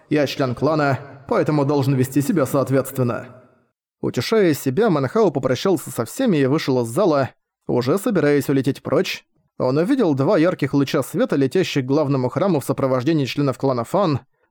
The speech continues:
При их приближении выяснилось, что это были люди из клана Ли.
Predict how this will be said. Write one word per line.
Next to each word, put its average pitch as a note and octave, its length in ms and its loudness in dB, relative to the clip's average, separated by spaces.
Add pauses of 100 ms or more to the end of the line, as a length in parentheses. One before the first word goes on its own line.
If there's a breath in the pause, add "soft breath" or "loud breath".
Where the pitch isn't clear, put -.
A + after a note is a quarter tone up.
При F3+ 180 2
их C4+ 80 -2
приближении E3+ 540 2
выяснилось, F3+ 580 0
что G3 160 -2
это F3 180 0
были C#3 240 2
люди D#3 220 2
из C3+ 140 2
клана C#3 280 0
Ли. D#3 300 2